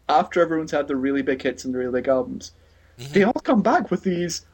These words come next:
Speaker 1: "Oh shit, we never wanted to become famous" albums.
Speaker 2: Right.
Speaker 1: All of them. Blur's, Blur is pretty much a, a complete come down album. Supergrass is in it for the money. Again, a
Speaker 2: Mm-hmm.
Speaker 1: complete come down album.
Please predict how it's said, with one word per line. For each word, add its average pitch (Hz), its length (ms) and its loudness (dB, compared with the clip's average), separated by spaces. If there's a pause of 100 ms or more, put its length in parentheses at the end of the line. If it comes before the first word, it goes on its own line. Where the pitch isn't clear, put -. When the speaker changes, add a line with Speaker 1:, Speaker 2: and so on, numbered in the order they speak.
(140)
Speaker 1:
"Oh 165 100 8
shit, 160 380 0
we 156 80 4
never 151 240 0
wanted 151 320 -4
to - 80 -16
become 139 260 -2
famous" 247 340 0
albums. - 520 -6 (280)
Speaker 2:
Right. 170 240 -4 (380)
Speaker 1:
All 277 200 6
of 302 80 4
them. 202 180 4 (240)
Blur's, 190 600 4 (160)
Blur 156 320 4 (200)
is 170 200 2
pretty - 380 2
much 170 300 2
a, 139 120 4
a 147 100 0
complete 139 320 -2
come 131 160 -2
down 127 180 2
album. 127 260 2
Supergrass 170 420 0
is 156 100 -4
in 151 100 0
it 151 80 -4
for - 60 -2
the 139 80 6
money. 131 360 2 (100)
Again, 139 340 4
a 143 40 -4
Speaker 2:
Mm-hmm. 139 40 -6
Speaker 1:
complete 131 320 -4
come 131 100 -2
down 127 160 2
album. 127 280 2